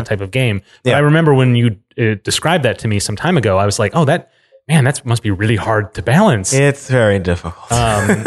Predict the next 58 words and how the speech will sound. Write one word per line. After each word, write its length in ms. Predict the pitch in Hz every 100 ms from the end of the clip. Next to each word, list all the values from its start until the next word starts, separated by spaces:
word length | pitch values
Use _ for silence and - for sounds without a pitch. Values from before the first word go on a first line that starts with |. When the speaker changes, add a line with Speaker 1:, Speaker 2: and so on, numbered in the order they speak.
| 240 -
Speaker 1:
<laughs> 200 | 208 120
Speaker 2:
so 140 | 165
I'm, 180 | 151 165
I 80 | 160
mean, 140 | 151
I'm 180 | 156 151
just 120 | 139
sort 100 | 175
of 40 | 135
impressed 420 | 113 - 127 -
at 80 | 110
how 100 | 120
well 160 | 107
it 40 | 98
Speaker 1:
Mm-hmm. 80 | 120
Speaker 2:
works. 260 | 104 -
'Cause 120 | - 156
I've 120 | 160
played 240 | 170 156
your 100 | 139
game 180 | 139 131
single 240 | 131 127 123
player, 280 | - 107
I've 120 | 107 -
played 160 | 107
with 140 | 110 -
three 160 | 107
players 320 | 101 104 101 101
or 60 |
four 180 | - 95
players, 440 | 92 92 92 95 - _ _ -
and 100 | 120
it 80 | 120
doesn't 220 | 160 165 131
actually 240 | - 104
feel 480 | - - 156 254 139
different. 500 | 95 85 85 101 -
Speaker 1:
Mm-hmm. 200 | 113 101
Speaker 2:
It 80 | 92
doesn't 180 | 165 151
feel 260 | - 180
harder, 540 | 123 - 147 131 123 -
like, 180 | 135 147
on 100 | 151
the 60 |
same 280 | 120 135 113
mode, 280 | 110 127 104
it 100 | 95
doesn't 240 | 117 107 -
feel 520 | - 117 110 107 - _
easier 340 | 135 113 117 107
or 40 |
harder 300 | 92 117 123
when 120 | 135 110
you 60 |
have 80 | 107
more 120 | 107
players. 400 | 101 117 165 196